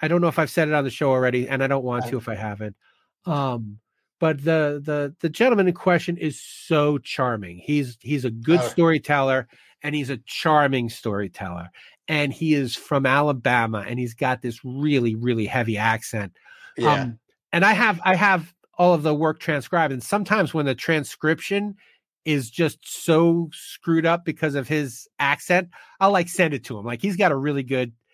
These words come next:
Speaker 1: he's got a really sense of humor 'cause he's a very bright guy,
Speaker 2: Yeah.
Speaker 1: but he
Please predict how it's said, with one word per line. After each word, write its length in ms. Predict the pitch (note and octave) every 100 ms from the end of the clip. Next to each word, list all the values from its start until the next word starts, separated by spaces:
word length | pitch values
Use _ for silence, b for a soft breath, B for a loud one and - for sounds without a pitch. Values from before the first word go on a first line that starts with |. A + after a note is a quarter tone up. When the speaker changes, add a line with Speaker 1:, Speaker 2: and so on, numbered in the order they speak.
| b
Speaker 1:
he's 100 | -
got 140 | G#3+ G3+
a 60 |
really 260 | E3 E3 D3+
sense 240 | - C3
of 60 | A#2+
humor 120 | B2
'cause 120 | A#2 D3+
he's 120 | D#3
a 120 | A#2+ A#2
very 460 | B2+ C3 E3 F3+
bright 340 | D#3 E3 D#3 -
guy, 420 | C#3 C#3+ D#3+ F3 b b b b _
Speaker 2:
Yeah. 80 | -
Speaker 1:
but 300 | C3+ C#3+ - _ _
he 240 | - C#3+